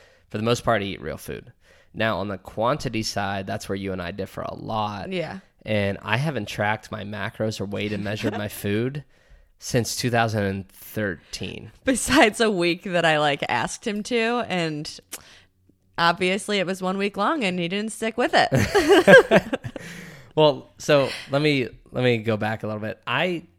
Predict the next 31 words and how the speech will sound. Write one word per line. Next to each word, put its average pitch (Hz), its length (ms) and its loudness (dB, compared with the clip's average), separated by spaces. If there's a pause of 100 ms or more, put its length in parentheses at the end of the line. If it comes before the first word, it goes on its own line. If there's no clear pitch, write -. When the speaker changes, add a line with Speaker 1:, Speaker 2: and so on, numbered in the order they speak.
(160)
Speaker 1:
did 120 200 -6
the 110 80 -6
Zone, 101 560 -2
which 104 240 -10
for 113 100 -8
those 113 160 -2
of 120 80 -10
you 123 80 -2
out 117 80 -4
there 110 100 -4
that 107 140 -6
have 101 80 -12
been 104 120 -8
in 101 60 -10
the 107 60 -10
CrossFit 98 380 -8
world 104 180 -10
for 113 140 -10
a - 20 -6
while, 104 220 -8
you 104 120 -8
know 104 140 -6
what 107 120 -8
the 107 60 -10
Zone 101 300 -6
is. 98 180 -10
It's 101 160 -10
just 117 140 -6
a 117 60 -2
different 110 500 -6
way 101 380 -6